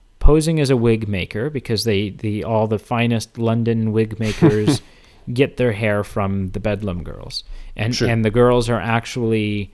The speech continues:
Speaker 1: segregated in different rooms based on hair color. There's a room of
Speaker 2: <laughs>
Speaker 1: blondes, there's a room of redheads, there's a room
Speaker 2: Yep.
Speaker 1: of brunettes.
Speaker 2: Mm-hmm.
Speaker 1: And so the plan is that he'll go do that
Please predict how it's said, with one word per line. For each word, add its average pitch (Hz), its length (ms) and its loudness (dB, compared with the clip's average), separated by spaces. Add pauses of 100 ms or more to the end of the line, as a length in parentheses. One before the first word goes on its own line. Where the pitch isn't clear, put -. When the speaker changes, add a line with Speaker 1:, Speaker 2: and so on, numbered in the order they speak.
(720)
Speaker 1:
segregated 131 800 2
in 110 140 0
different 113 300 -2
rooms 107 320 -2
based 104 320 -4
on 95 160 -6
hair 95 200 -8
color. 60 380 -16
There's 98 180 -8
a 107 120 -2
room 113 180 2
of 110 120 0
Speaker 2:
<laughs> - 60 0
Speaker 1:
blondes, 101 480 0
there's 95 180 -6
a 95 60 -8
room 98 200 -4
of 95 120 -8
redheads, 92 540 -10
there's 90 180 -10
a 98 80 -8
room 92 200 -8
Speaker 2:
Yep. 104 120 -2
Speaker 1:
of - 220 -16
brunettes. - 460 -12 (460)
Speaker 2:
Mm-hmm. 101 460 -2 (320)
Speaker 1:
And 120 120 -2
so 151 100 2
the 139 80 4
plan 156 280 6
is 147 140 0
that 131 160 0
he'll 151 180 4
go 170 160 4
do 147 160 2
that 87 300 -4